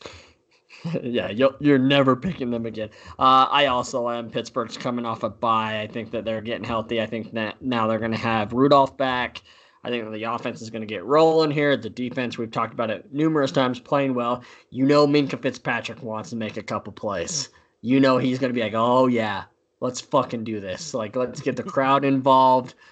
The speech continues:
Let, let's embarrass my old team. Let's show them what's up." I totally agree. I'm so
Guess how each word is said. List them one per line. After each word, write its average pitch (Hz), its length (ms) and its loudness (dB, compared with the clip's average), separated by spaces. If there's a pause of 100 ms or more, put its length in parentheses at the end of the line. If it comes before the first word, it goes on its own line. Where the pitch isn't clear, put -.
(160)
Let, 139 320 0
let's 143 220 0
embarrass 131 540 -2
my 131 160 -4
old 127 220 -4
team. 131 320 -6
Let's 123 180 -6
show 131 180 2
them 120 240 -2
what's 117 280 -4
up." 143 360 4 (640)
I 135 60 -6
totally 135 500 2
agree. 135 580 -2 (400)
I'm 131 220 -2
so 143 340 4